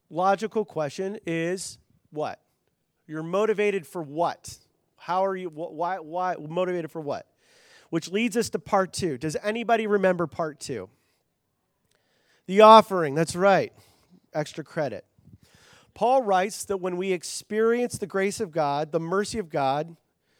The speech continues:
we do something interesting. Okay, so read with me. "Therefore, I urge you, brothers, in view of God's mercy,"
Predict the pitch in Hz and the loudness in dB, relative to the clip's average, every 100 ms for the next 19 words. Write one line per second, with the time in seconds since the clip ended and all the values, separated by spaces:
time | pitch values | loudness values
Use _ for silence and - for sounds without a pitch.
0 | _ _ _ _ _ _ _ _ _ _ | _ _ _ _ _ _ _ _ _ _
1 | _ _ 190 202 160 175 180 175 208 262 | _ _ -12 -10 -8 -6 -6 -4 -4 -4
2 | 233 - 92 71 _ _ _ _ 160 165 | -4 -8 -12 -16 _ _ _ _ -6 -4
3 | 165 - 165 220 185 131 98 135 214 214 | -4 -4 -4 -4 -4 -8 -8 -2 0 0
4 | 214 190 185 208 233 226 254 180 175 170 | 2 2 2 -2 -4 -2 -6 0 0 0
5 | 190 208 - 160 139 180 220 226 208 190 | -4 -6 -10 -10 -8 -4 -2 0 2 0
6 | 185 160 131 123 - 156 190 | 0 -4 -8 -8 -8 -10 -12